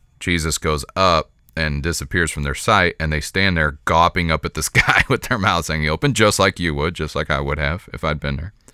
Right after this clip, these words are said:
Not making fun. And then they, and then angels come and they, and they turn their chins back to the, the thing again. Do you notice that? They're, like, looking up to heaven, you know, "Jesus, where'd he go?" And the angels turn them like, Nope, stop paying attention to that. When Jesus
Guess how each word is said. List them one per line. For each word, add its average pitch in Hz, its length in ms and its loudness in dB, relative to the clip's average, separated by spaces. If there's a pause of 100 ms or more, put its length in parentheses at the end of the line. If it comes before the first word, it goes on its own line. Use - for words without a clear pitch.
(240)
Not 73 180 0
making 78 260 -2
fun. 76 300 -4 (960)
And 85 200 2
then 90 200 6
they, 85 240 4
and 90 120 0
then 87 140 2 (100)
angels 98 480 4
come 85 300 0
and 82 140 0
they, 82 180 0
and 87 140 2
they 82 80 2
turn 95 440 2
their 78 220 2
chins 82 480 0
back 80 480 0
to 82 180 -2
the, 71 280 -2 (100)
the 78 100 -4
thing 85 260 -2
again. 65 240 -4
Do 65 40 -8
you 71 60 -4
notice 73 220 0
that? 87 200 0
They're, 82 100 0
like, 76 160 0
looking 101 320 -2
up 87 140 -4
to 92 80 -2
heaven, 87 300 -2
you 82 80 -2
know, 76 140 -6
"Jesus, 123 360 -4
where'd 160 180 0
he 170 60 -2
go?" 165 440 0 (380)
And 80 180 -2
the 78 60 2
angels 80 300 0
turn 82 220 -2
them 73 280 -2
like, 69 320 -4
Nope, 95 400 2 (220)
stop - 400 2
paying 110 220 2
attention 90 400 0
to 73 60 -2
that. 67 240 -2 (460)
When 92 340 2
Jesus 92 600 0